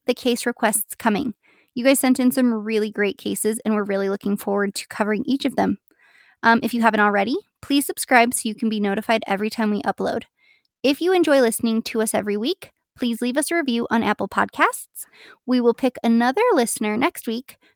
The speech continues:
who leaves us a review to give a shout out to. New episodes are released every Friday at ten thirty A M Mountain Standard Time. Please follow us on Instagram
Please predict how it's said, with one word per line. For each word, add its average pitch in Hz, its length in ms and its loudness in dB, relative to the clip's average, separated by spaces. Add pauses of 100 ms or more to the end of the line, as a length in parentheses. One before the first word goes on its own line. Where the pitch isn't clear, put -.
who 277 180 4
leaves 247 220 2
us 240 140 -6
a 240 40 2
review 233 380 0 (200)
to 254 80 -8
give 240 120 0
a 277 40 2
shout 427 180 4
out - 140 6
to. - 200 -4 (680)
New 277 200 6
episodes 320 500 4
are 240 140 0
released 220 480 -2
every 240 260 0
Friday 240 400 2 (300)
at - 180 2
ten 277 220 0
thirty 320 300 -2 (100)
A 262 180 0
M 247 260 2 (120)
Mountain 240 240 2
Standard 208 380 -2
Time. 247 280 2 (600)
Please 330 260 -2
follow 277 260 4
us 262 140 -2
on 214 120 -2
Instagram 320 640 -2